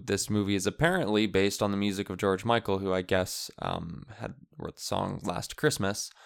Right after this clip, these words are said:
which, uh, I, who knows how, how much it truly affected the movie or if they just wanted some name recognition there, but,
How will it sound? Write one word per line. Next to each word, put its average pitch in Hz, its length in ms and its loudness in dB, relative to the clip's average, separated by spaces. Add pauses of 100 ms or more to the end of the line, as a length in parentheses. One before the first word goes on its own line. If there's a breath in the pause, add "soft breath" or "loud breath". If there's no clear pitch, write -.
(580 soft breath)
which, 107 300 2
uh, 104 440 4
I, 107 200 -2 (760)
who 135 160 -2
knows 123 400 4 (120)
how, 127 360 4 (460)
how 117 140 2
much 113 260 2
it 101 160 -2
truly 131 420 2
affected 139 400 0
the 139 80 2
movie 143 320 -2
or 98 80 4
if 92 100 -2
they 107 100 2
just 101 180 -4
wanted 98 180 -2
some 98 160 -4
name 101 240 -2
recognition 117 560 -6
there, 117 180 -2
but, 101 360 -2